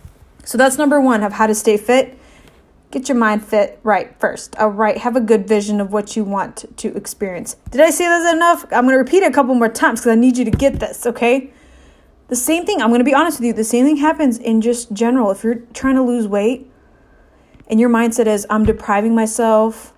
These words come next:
I can't go out to eat, I, you know, I have to work out like crazy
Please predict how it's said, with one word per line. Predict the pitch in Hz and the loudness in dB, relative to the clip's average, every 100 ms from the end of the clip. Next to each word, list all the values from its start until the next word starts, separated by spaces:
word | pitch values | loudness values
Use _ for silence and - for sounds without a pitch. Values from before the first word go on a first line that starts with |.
| _ | _
I | - | -16
can't | 196 226 214 | -6 -4 0
go | 208 | -2
out | 196 | -2
to | - | -6
eat, | 220 220 220 214 - _ _ _ _ _ _ _ _ _ _ _ - | -2 0 0 -4 -14 _ _ _ _ _ _ _ _ _ _ _ -6
I, | 196 185 180 180 - | -2 -2 -4 -6 -6
you | 214 | -6
know, | 202 | -4
I | 180 | -6
have | 202 | -4
to | 220 | -2
work | 214 220 220 | 2 2 2
out | 208 208 | 2 2
like | 214 208 | 0 -2
crazy | - 214 214 196 208 208 202 | -2 -2 0 -4 -6 -6 -8